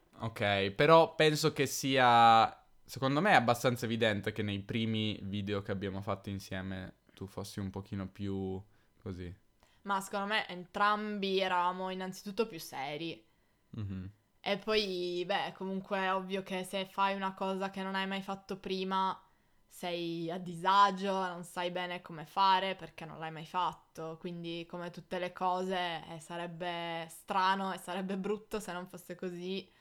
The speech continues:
Speaker 2: Si migliora col tempo. Se vedi anche i video di youtuber famosi, quando vedi i primi video che facevano, a parte alcuni che magari sono persone comunque molto espansive, ma anche loro in realtà vedi che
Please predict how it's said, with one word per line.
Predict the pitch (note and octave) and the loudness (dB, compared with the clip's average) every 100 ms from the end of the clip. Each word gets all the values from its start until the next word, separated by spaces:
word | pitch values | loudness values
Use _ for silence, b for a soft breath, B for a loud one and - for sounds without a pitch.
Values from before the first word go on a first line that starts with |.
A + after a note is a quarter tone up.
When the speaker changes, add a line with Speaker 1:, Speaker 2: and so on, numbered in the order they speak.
| b b _ | b b _
Speaker 2:
Si | - | -10
migliora | F#3 F#3 F#3+ F#3+ F#3 | -6 -2 0 2 2
col | F#3 F3 | -2 -8
tempo. | - F#3+ F3+ F3 - E3+ E3 - _ _ _ _ _ _ _ - | -4 -4 -4 -6 -10 -10 -10 -14 _ _ _ _ _ _ _ -20
Se | - G#3 | -8 -4
vedi | F#3 F#3 | -2 -2
anche | F#3 F#3+ F#3+ | -2 -4 -6
i | |
video | F#3 F#3+ F#3+ F#3+ F3 E3+ - - | -4 -2 0 2 0 -2 -6 -14
di | F3 E3+ | -14 -10
youtuber | F3 F3+ F#3 F3+ | -10 -8 -8 -8
famosi, | - F#3 F3 F3 F3 F3 F3 E3+ - | -8 -8 -4 -4 -6 -6 -6 -6 -10
quando | - F3 F3+ | -12 -10 -8
vedi | F3 E3+ F3+ | -6 -6 -8
i | |
primi | F3+ F#3+ F#3+ | -4 -4 -2
video | F#3 F#3 G3 | -4 -2 -2
che | G3 | -2
facevano, | F#3 F3+ - F3+ F#3 F#3 F#3 F#3+ F#3 b b b b - | -4 -4 -2 0 2 0 0 0 -2 b b b b -10
a | F3+ | -2
parte | G3+ G3+ | 0 2
alcuni | G3 G3 - G#3 G3+ | -2 -2 -4 -2 -2
che | F#3+ | -4
magari | F#3 F#3 G3 F#3+ | -4 -2 0 0
sono | F#3 F#3 F#3+ F#3+ | -2 -4 -2 -2
persone | F#3 F#3 - F#3+ F#3+ F#3 | -4 -8 -4 -2 -2 -4
comunque | F#3 F3+ F3+ F#3 | -6 -10 -8 -6
molto | F#3 F#3 - F3+ F3+ E3+ D#3 | -6 -8 -6 -2 -2 -2 -4
espansive, | F3 - F#3+ F#3+ F#3+ G3 G3+ F#3+ F3+ - - - - | -8 -8 -6 -6 -6 -4 -2 0 -2 -4 -20 -20 -6
ma | F#3+ | -2
anche | G3+ G3+ G#3 | -2 0 4
loro | G3+ G#3 F#3+ | 8 8 6
in | F#3+ | 0
realtà | F#3+ F#3 - F#3+ | -4 -2 2 4
vedi | G3 F#3+ F3+ | 4 0 -2
che | F3+ F#3+ F3 | -4 -6 -6